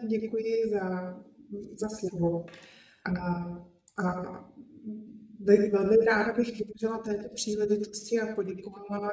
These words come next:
za možnost vystoupit na této závěrečné konce-, konferenci.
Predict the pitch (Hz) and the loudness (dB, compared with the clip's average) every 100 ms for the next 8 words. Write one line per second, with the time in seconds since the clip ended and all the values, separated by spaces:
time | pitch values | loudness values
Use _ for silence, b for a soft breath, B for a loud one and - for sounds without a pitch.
0 | 202 196 202 208 214 214 - 196 175 180 | -4 -4 -6 -4 -6 -6 -6 -4 -4 -6
1 | 180 - 185 185 190 208 185 180 180 180 | -8 -12 -14 -12 -10 -8 -6 -6 -8 -10
2 | - 202 - - 165 165 - _ 392 - | -10 -10 -10 -14 -18 -20 -20 _ -20 -18
3 | 175 175 175 | -14 -14 -16